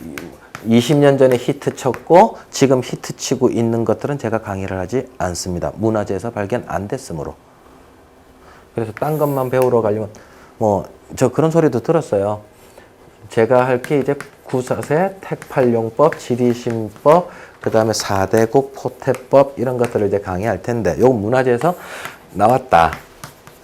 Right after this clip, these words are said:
근데 팔십팔향 징결이라든가 현공풍수라든가, 어, <clears throat> 이런 것들 자양론들은 문화재에서 검증이 안 됐는데 이제 이거 두 개만 배우려고 하면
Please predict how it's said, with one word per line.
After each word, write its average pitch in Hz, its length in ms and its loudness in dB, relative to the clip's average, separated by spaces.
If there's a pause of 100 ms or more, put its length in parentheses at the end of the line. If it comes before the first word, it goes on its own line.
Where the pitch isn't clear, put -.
(2000)
근데 120 280 2
팔십팔향 139 840 0
징결이라든가 110 1000 2
현공풍수라든가, 98 1300 -2 (960)
어, 87 320 -4 (380)
<clears throat> - 320 -20
이런 120 220 4
것들 117 280 2
자양론들은 104 840 0 (440)
문화재에서 101 520 0
검증이 92 420 -4
안 85 200 -4
됐는데 87 520 -2 (1300)
이제 110 200 -2
이거 156 300 6
두 120 300 -2
개만 160 480 4
배우려고 143 680 4
하면 156 480 2